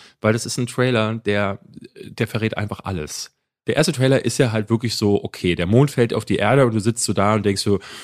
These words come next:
ja, okay, warum macht er das? Ach, ist eigentlich auch egal. Ist ein Roland Emmerich-Film, der wird schon irgendein dummer Grund kommen, aber eigentlich ist der Grund wahrscheinlich weitaus weniger wichtig wie das, was dann passiert. Und was passiert, das sah man im Trailer schon,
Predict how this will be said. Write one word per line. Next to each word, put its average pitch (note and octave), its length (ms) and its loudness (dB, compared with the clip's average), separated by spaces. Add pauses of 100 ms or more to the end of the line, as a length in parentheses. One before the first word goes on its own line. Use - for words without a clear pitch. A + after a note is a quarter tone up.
(400)
ja, B2+ 180 8 (160)
okay, A2 460 2
warum A2 240 6
macht F#3 180 4
er F3+ 80 0
das? F3 220 2
Ach, C#3 160 2
ist A2+ 100 -2
eigentlich G2 240 -2
auch F2 80 0
egal. D2+ 300 -2
Ist - 100 -4
ein A#2 60 4
Roland A2+ 260 4
Emmerich-Film, A#2 800 2
der G2+ 260 0
wird C#3+ 220 6
schon C3 200 2
irgendein B2 320 2
dummer A2+ 280 4
Grund G2 280 2
kommen, A#2+ 280 2
aber G2+ 320 2 (340)
eigentlich G#2+ 260 0
ist - 160 -4
der G2 80 2
Grund G#2 260 0
wahrscheinlich F#2+ 480 -2 (100)
weitaus F#2 400 -2
weniger F#2+ 340 -2
wichtig - 360 -8
wie E2 100 -6
das, F2+ 240 -4
was F2 160 -4
dann D#2+ 160 -8
passiert. C#3+ 480 0
Und G2+ 160 -6
was G#2+ 240 0
passiert, A2+ 460 -2
das - 80 -8
sah G2 140 0
man G2+ 140 0
im F#2 120 -4
Trailer A2+ 260 0
schon, G#2+ 260 -2